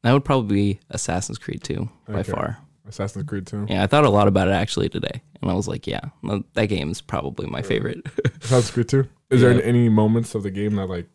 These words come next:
Speaker 2: stand out for you?
Speaker 1: Just, like, the, mainly the story in general was probably what stood out to me the most, was because it was just so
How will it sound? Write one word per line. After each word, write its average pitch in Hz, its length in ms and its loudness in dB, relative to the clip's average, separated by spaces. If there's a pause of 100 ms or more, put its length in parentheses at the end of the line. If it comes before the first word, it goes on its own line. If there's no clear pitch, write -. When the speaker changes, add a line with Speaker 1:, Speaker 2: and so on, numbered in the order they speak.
Speaker 2:
stand 101 280 -8
out 98 120 -6
for - 80 -10
you? 110 180 -2 (760)
Speaker 1:
Just, - 120 -8
like, 160 180 4
the, 101 380 4 (600)
mainly 113 480 4
the 101 140 0
story 95 360 -2
in 95 100 -2
general 92 420 -6 (460)
was - 100 -10
probably 87 560 -2
what 76 180 -2
stood 87 240 -4
out 55 200 -6
to - 100 -8
me 73 80 -2
the - 80 -6
most, 50 340 -8
was 95 140 -6
because 98 380 -4
it - 600 -20
was 101 120 -2
just 110 180 0
so 101 560 2